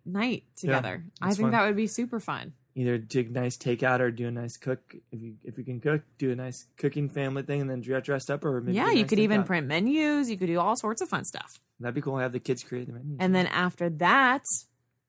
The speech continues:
Speaker 1: you could play board games.
Speaker 2: Yeah, that was on my list too. Old school board games is what I like to go back to, like, the ones that you don't think about, like, not, like, all the Cards Against Humanity, which has its place and is really fun. But, like, I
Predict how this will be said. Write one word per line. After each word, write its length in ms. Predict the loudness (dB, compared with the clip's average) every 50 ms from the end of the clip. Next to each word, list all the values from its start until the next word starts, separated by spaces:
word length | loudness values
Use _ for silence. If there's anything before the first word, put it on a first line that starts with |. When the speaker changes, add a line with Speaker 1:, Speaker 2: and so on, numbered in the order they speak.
| _ _ -10
Speaker 1:
you 80 | -6
could 180 | -4 -4 -4 -2
play 140 | -2 -2 -2
board 440 | -2 -6 -6 -2 0 2 2 2 2
games. 440 | 0 -4 -6 -8 -12 -16 -18 -20 -16 _ -2
Speaker 2:
Yeah, 380 | 0 2 4 4 4 4 2 0 -6 _ _ _ _ _ _ _
that 100 | 4 6
was 140 | 6 6 6
on 100 | 4 4
my 140 | 4 4 4
list 140 | 2 4 4
too. 140 | 4 4 4 2 -6 -20 _ _ _ _ _ _ _ 8
Old 400 | 8 10 10 10 10 8 8 6
school 260 | 2 2 4 6 6
board 320 | 6 6 6 6 6 6 4
games 340 | 0 -4 -4 -6 -8 -12 -10
is 40 | -6
what 160 | -6 -4 -2
I 140 | 0 0 2
like 140 | 2 0 0
to 80 | 0 0
go 40 |
back 220 | 2 2 2 2 0
to, 100 | 0 0
like, 160 | 0 0 0
the 80 | 0 2
ones 240 | 4 4 2 2
that 80 | 2 0
you 80 | 0 0
don't 220 | 0 -2 -2 -4
think 160 | -6 -4 -2
about, 340 | 0 4 6 6 6 6 4
like, 160 | 2 0 -2
not, 300 | -2 -4 -6 -6 -6 -6
like, 240 | -6 -6 -6 -8 -10 -12
all 180 | -12 -10 -8 -8
the 200 | -8 -8 -10 -12 -14 _ _ _ _
Cards 240 | 4 6 6 6 6
Against 200 | 6 2 2 4
Humanity, 400 | 4 4 4 6 6 6 6 6
which 180 | 6 6 4 2
has 140 | 2 0 0
its 120 | -2 -6
place 280 | -6 -4 -4 -4 -4 -6
and 60 | -8
is 140 | -10 -10 -10
really 160 | -10 -10 -10
fun. 360 | -10 -10 -10 -8 -6 -6 -8 -8 _ _ _ _ _ _ 2
But, 160 | 4 4 6
like, 320 | 6 6 6 4 0 -4 _ _ _ _
I 520 | -2 2 4 6 6 6 6 6 4 0